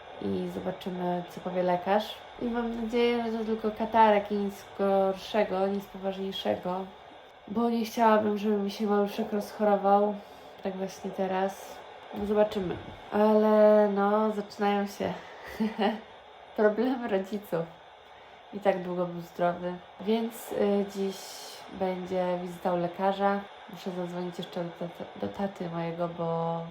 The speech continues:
Julek dzisiaj jest cały dzień w pracy, więc nie mam samochodu. Musi mnie zawieźć, Serafinka, potem odwieźć. No i tak, taka niespodziewana sytuacja. Myślałam, że porobimy coś świątecznego, fajnego, a tutaj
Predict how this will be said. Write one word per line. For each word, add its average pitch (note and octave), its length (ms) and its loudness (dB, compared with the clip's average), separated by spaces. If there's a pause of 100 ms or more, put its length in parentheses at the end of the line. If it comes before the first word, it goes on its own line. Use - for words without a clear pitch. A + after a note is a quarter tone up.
(320)
Julek F3 260 -2
dzisiaj E3+ 220 -6
jest E3+ 140 -8
cały E3+ 160 -2
dzień E3+ 200 -8
w - 120 -16
pracy, F#3 340 -6
więc E3+ 240 -10
nie E3+ 80 -6
mam E3 140 -10
samochodu. F3 560 -8 (1500)
Musi F3 240 -14
mnie F3+ 220 -8
zawieźć, F3 680 -4 (120)
Serafinka, F3+ 720 -8 (220)
potem - 360 -12
odwieźć. F3+ 360 -8 (360)
No B3+ 120 0
i C4+ 100 2
tak, F4+ 260 4 (380)
taka A3 220 0
niespodziewana G3+ 840 0
sytuacja. G#3 800 2
Myślałam, G3+ 460 0
że G3 80 -6
porobimy G3 460 -4
coś G3+ 160 -10
świątecznego, G3+ 920 -4
fajnego, F#3+ 640 0
a A3 140 0
tutaj G3+ 640 0